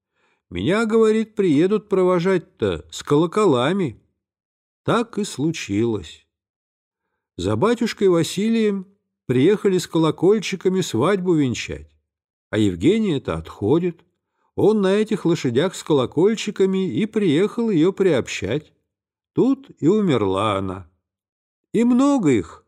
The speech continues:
хаживало к нам. С тех пор, как Пелагея Ивановна поселилась в обители, она уж никогда и никуда из нее не выходила. Раз я начала упрашивать ее и говорить: «Что бы нам с тобою в Саров-то,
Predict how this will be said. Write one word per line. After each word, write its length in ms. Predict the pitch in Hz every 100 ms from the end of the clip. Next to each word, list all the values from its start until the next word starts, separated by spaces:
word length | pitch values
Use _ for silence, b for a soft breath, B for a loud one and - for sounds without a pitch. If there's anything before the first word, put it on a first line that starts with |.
| _
хаживало 600 | - 160 98 95 90 82
к 100 | 90
нам. 240 | 76 71 _ _ _ _ _ _ _ _ _
С 160 | -
тех 240 | - 240 -
пор, 220 | 196 208
как 200 | 196 160
Пелагея 560 | 160 143 135 151 175 151
Ивановна 460 | 131 156 143 131
поселилась 640 | 110 101 113 107 104 98 98
в 60 |
обители, 720 | 85 87 151 202 196 180 180 _ _ _ -
она 240 | 82 185
уж 320 | 226 208 - -
никогда 720 | 113 233 214 202 139 123 190
и 140 | 180
никуда 560 | 147 165 - 113 104 196
из 200 | 202 170
нее 320 | 180 175 185
не 180 | 131 123
выходила. 840 | 151 151 131 104 92 92 87 80 _ _ _ _ _ _ _ _ _ -
Раз 300 | 95 233 233
я 100 | 233
начала 340 | 214 - 208
упрашивать 720 | 220 175 185 208 - 214 190
ее 200 | 202 196
и 40 | 175
говорить: 580 | 170 180 151 78 - _ _ _ _ _ _ _ _
«Что 340 | - - 190
бы 160 | 220 220
нам 240 | 196 202
с 100 | 190
тобою 680 | - 147 131 202 214 196 185
в 100 | 160
Саров-то, 880 | - 165 175 220 208 - - 82 73